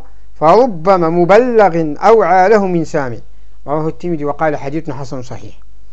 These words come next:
هكذا خصهم النبي صلى الله عليه وسلم بدعاء. ولهذا أحد السلف سئل: "لما نرى بأن أهل الحديث وجوههم نضرة؟"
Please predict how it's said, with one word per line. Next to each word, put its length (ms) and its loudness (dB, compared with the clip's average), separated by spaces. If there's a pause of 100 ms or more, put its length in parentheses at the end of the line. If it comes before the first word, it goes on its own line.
(340)
هكذا 380 4
خصهم 520 -2
النبي 380 -4
صلى 360 -6
الله 180 -4
عليه 100 -4
وسلم 160 -8
بدعاء. 500 -4 (720)
ولهذا 720 -2 (140)
أحد 240 -6
السلف 500 -4 (440)
سئل: 540 -6
"لما 420 2
نرى 400 0
بأن 480 -4
أهل 360 0
الحديث 760 -4 (420)
وجوههم 840 0
نضرة؟" 580 2